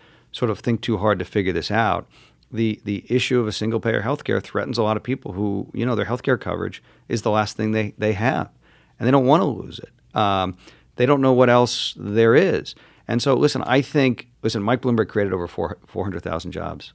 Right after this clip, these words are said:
um, in New York. Um, he is someone who is always focused on economic empowerment. He's al-, he is someone who has not only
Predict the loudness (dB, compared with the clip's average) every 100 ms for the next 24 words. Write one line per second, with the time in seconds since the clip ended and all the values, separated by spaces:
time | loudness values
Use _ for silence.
0 | -10 -8 -8 -10 -10 -8 -6 -8 -10 _
1 | _ _ _ -8 -6 -6 -8 -4 -2 -2
2 | -2 -4 -4 -2 -2 -4 -4 -2 -2 -4
3 | -12 _ -8 -8 -6 -10 -8 -8 -10 -12
4 | -12 -10 -10 -10 -14 -14 -12 -10 -12 -16
5 | _ _ -6 0 2 2 0 -2 -2 0
6 | 0 0 0 -2 -2 -4 -4 -6 -4 -4
7 | -6